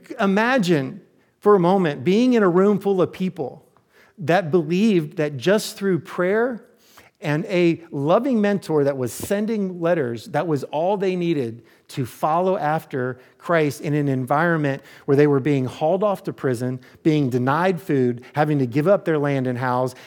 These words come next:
and, and, if, and in many occasions were being taken into the arenas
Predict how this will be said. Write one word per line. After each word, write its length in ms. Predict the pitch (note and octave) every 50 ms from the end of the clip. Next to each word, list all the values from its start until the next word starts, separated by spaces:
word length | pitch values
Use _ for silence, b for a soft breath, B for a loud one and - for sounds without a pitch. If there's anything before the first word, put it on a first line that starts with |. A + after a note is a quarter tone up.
| B -
and, 180 | D3 C3+ D3
and, 220 | A3+ G#3 D#3 D3 D3
if, 160 | C3+ - - -
and 160 | F3+ C#3+ D3
in 120 | C#3+ C#3
many 240 | D3 G#3 C4 C#4+ A#3
occasions 480 | F3+ - - D#3 D3 D3 B2+ D3+ C3+ B2
were 140 | C#3 C3
being 260 | B2 C#3 D3+ C#3+ C#3 B2
taken 340 | - - F#3+ F#3 - F#3+
into 480 | E3 E3 D#3+ D3+ - F3 E3+ E3 D#3 D3+ B B B B B
the 380 | D#3 C#3 D#3+ D3+ C#3+ C3 B B B B B - _ _
arenas 1040 | - D3+ D3 C3+ C3 C#3 G3 B3 C#4+ C#4 F#3 C3 A#2 A2 B2 E3 E3 - - - -